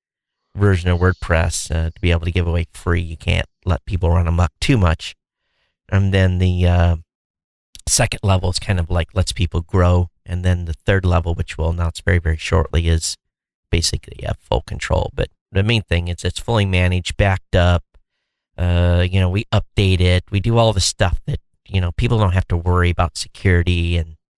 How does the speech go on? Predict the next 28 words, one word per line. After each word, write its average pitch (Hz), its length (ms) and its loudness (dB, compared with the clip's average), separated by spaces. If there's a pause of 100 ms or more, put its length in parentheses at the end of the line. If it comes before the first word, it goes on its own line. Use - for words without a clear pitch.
(160)
you 87 100 -6
know, 82 120 -2
we 92 140 2
handle 82 500 0
all 82 200 4
that - 220 -2
stuff. - 240 -6
They 85 100 -4
just - 220 -8
gotta - 160 -4
create - 300 -8
content. 73 560 -4 (800)
And 80 340 -6
it's 78 260 0
a 85 260 4 (380)
performance 101 480 -2
kind 92 180 -2
of 92 80 0
like 85 160 0
a 92 60 -2
W 85 280 0
P 90 240 -2
engine 85 580 0 (800)
type - 260 2
of, 87 180 -12
uh, 82 160 4
system 80 640 -2
with 78 160 -4